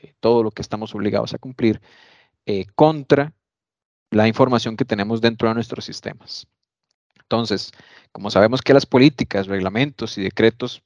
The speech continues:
van a estar sufriendo reformas, van a generarse nuevas leyes, mecanismos, eh, en general políticas, decretos, eh, cada día, pues es imposible que alguien pueda pretender que va a llevar el seguimiento, eh, en papel, por así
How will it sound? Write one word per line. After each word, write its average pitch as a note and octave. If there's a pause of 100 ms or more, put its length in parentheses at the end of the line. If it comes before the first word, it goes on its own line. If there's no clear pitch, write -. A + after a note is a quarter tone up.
van G#2
a A2+
estar A2
sufriendo G#2
reformas, C3
van G2+
a G2+
generarse G#2
nuevas A#2
leyes, A2
mecanismos, G#2+
eh, A1 (880)
en G#2+
general G2+
políticas, G#2
decretos, G#2 (480)
eh, F#2+
cada G#2
día, B2+ (540)
pues A2
es C3
imposible D3+
que B2+
alguien A2+
pueda B2+
pretender B2+
que C3
va G#2+
a G#2+
llevar G#2+
el A#2
seguimiento, G2
eh, G2+
en A2+
papel, A2+
por A#2+
así G#2+